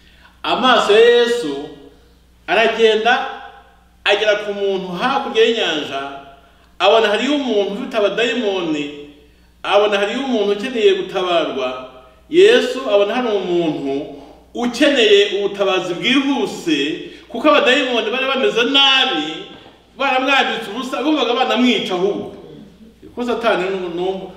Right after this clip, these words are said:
ni umwicanyi, ni umwicanyi, icye ni ukwica no ku, no kwiba no kurimbura no ku, mbese ni u-, ni umwanzi w'ibyiza.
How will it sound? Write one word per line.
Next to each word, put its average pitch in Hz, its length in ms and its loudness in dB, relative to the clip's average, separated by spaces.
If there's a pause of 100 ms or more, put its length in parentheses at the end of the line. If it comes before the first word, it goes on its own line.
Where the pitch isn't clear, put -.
(140)
ni 165 80 -4
umwicanyi, 175 720 0 (240)
ni 120 80 -12
umwicanyi, 180 920 -6 (600)
icye 208 360 0
ni 208 140 4
ukwica 190 480 -6
no 185 120 -2
ku, 170 320 -6
no 190 160 -2
kwiba 160 200 0
no 175 100 -2
kurimbura 131 540 -4
no 170 160 -4
ku, - 240 -10 (420)
mbese 196 340 4
ni 202 60 -2
u-, 202 340 2
ni 190 120 0
umwanzi 208 880 -4 (1200)
w'ibyiza. 123 720 -6